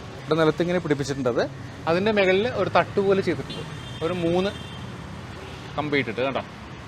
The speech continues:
ഇതിൻ്റെ പുറത്തേക്കാണ് ഇതിനെ വളർത്തിയിട്ടിരിക്കണം, നല്ല ഭംഗിയായിട്ട് നിൽക്കുന്നത്.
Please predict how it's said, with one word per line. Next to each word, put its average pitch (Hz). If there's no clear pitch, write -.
ഇതിൻ്റെ 208
പുറത്തേക്കാണ് 185
ഇതിനെ 180
വളർത്തിയിട്ടിരിക്കണം, 165
നല്ല 180
ഭംഗിയായിട്ട് 214
നിൽക്കുന്നത്. 123